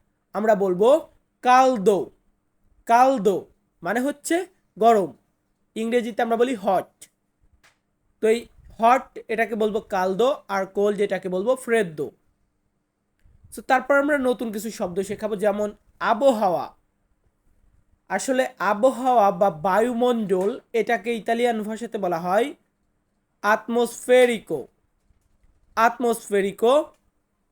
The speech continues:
মানে হচ্ছে বায়ুমণ্ডল বা আবহাওয়া এমন কিছু বোঝানো হয়। আবার Google-এ ট্রান্সলেট করতে গেলে কিছু সময়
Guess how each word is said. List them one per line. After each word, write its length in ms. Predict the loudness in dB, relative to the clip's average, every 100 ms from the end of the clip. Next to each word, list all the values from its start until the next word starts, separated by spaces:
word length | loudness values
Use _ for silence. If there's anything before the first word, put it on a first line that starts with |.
| _ _ -6
মানে 200 | -2 2
হচ্ছে 540 | 0 -2 0 4 4 0 _ _ _ _ _ _ _ _ _ _ _ _ _ _ _ _
বায়ুমণ্ডল 640 | 0 2 2 0 0 0 2
বা 260 | 2 -2 0
আবহাওয়া 540 | 2 4 2 0 -2
এমন 220 | -2 -2
কিছু 200 | -6 -8
বোঝানো 340 | -6 -4 -6 -8
হয়। 180 | -10 -14 _ _ _ _ _
আবার 220 | 2 2
Google-এ 360 | 2 2 2 2
ট্রান্সলেট 460 | 2 0 0 -6 -6
করতে 240 | -6 -4
গেলে 160 | -2 -4
কিছু 200 | -6 -6
সময় 260 | -6 -6